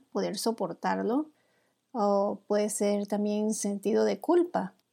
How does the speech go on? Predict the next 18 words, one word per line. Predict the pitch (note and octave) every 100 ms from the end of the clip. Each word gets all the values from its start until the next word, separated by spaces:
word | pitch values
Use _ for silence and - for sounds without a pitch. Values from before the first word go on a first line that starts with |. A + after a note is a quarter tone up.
| _ -
que |
no | A3+ G3+
podía | A3 A3 A3
soportarlo. | G3+ A#3+ - - A3+ C4+ G#3+ F3 - _ -
Pero | B3 A#3 A#3 A3+
en | A#3+ A3
ningún | A#3 A#3+ B3+ C#4
lado | C#4+ D4+ D#4
aquí | - - A3+ C4+
en | C4+
las | A3+
Escrituras | G3+ - G3+ G3 D4+ E4 G3 G3+ G#3
no | G#3 A3 A3+ A#3 B3 - A#3+
veo | B3+ C#4 A3+ A#3+ A#3
que | A3 A3 B3
él | A3+ A3+ A3+ A#3 A#3
pidió | A3 G#3 G#3+ G#3+ G#3+ B3+ -
perdón, | G#3+ G3 A3+ C#4+ F#3+